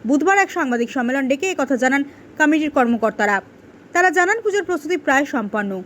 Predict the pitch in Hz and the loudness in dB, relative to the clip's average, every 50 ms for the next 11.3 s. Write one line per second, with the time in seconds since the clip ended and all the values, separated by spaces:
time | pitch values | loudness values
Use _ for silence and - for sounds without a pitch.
0 | - - - - - - - 254 262 330 427 359 294 311 294 - - 320 277 226 | -14 -20 -20 -20 -14 -8 -4 -2 0 2 2 2 2 2 0 0 0 0 0 0
1 | - 254 294 339 330 269 226 214 208 226 220 214 220 196 214 220 254 233 247 247 | 0 0 0 0 0 0 0 0 0 0 0 0 0 -2 -2 -2 -2 0 0 2
2 | 262 330 330 277 - - 294 285 - - - - - - - - 349 381 370 339 | 2 2 0 0 0 -2 -2 -2 -4 -8 -20 -20 -20 -12 -4 0 2 4 4 4
3 | 320 311 311 294 285 294 294 - 311 302 294 294 - 254 220 202 180 185 196 185 | 4 4 4 2 2 0 0 0 -2 -2 -2 -4 -6 -6 -6 -4 -4 -6 -6 -6
4 | 185 - - - - - - - - - 285 311 311 311 339 311 302 370 392 427 | -6 -10 -20 -20 -20 -20 -20 -16 -8 -2 0 2 2 4 2 2 2 2 2 2
5 | 427 392 392 - 415 392 - 415 415 403 - - - 392 381 381 381 294 269 226 | 2 2 0 0 -2 -4 -2 -2 -4 -4 -4 -4 -4 -2 0 0 0 0 0 0
6 | 220 240 220 220 220 226 233 220 277 330 370 370 262 233 185 190 202 190 185 180 | 0 0 0 0 -2 -2 -4 -4 -2 0 0 0 0 0 -2 -4 -4 -4 -4 -6
7 | - - - - - - - 247 254 269 214 240 233 233 220 202 202 190 190 190 | -8 -10 -18 -20 -10 -4 0 2 2 2 2 2 2 2 2 0 -2 -4 -4 -6
8 | 196 - - - - - - - - - - 339 381 370 - 453 453 427 453 403 | -8 -12 -18 -20 -20 -20 -20 -20 -12 -4 0 0 2 2 4 4 4 4 4 2
9 | 392 392 330 392 403 370 330 277 247 247 233 233 247 233 262 262 262 311 339 320 | 0 2 0 0 0 2 0 2 2 2 2 2 2 2 2 0 0 -2 -2 0
10 | 320 269 240 226 247 240 226 233 269 254 - 349 302 339 285 233 226 214 214 226 | 0 2 2 2 2 0 0 0 -2 -2 -2 -2 -2 -2 0 0 0 0 0 -2
11 | 202 196 - - 214 | -2 -4 -4 -4 -6